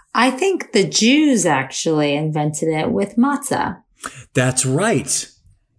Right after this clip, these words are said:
Speaker 2: Yes. Wasn't matzah cooked on a stone?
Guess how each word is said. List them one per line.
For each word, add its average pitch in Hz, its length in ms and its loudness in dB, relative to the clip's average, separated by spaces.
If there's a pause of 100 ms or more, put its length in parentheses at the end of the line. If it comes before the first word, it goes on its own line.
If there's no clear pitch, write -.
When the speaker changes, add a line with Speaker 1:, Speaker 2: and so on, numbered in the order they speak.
Speaker 2:
Yes. - 560 -2 (540)
Wasn't 262 340 0
matzah 143 540 0
cooked 143 260 -6
on 127 140 -2
a 107 60 -6
stone? 92 760 -4